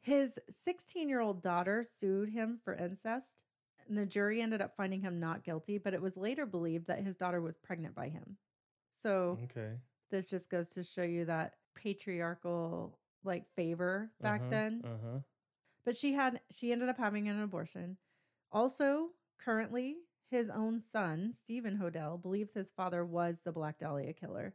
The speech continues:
Speaker 1: He published at least one account that he,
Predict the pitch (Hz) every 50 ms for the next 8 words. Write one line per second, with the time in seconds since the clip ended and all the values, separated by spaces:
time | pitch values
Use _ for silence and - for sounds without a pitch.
0 | _ _ _ _ _ _ _ _ - 254 269 262 - - 254 226 226 247 262 277
1 | - - - - 214 208 190 208 208 202 202 - 190 175 185 180 175 190 208 226
2 | 220 - 226 190 185 190 - - 190 - - - - 214 202 208 208 202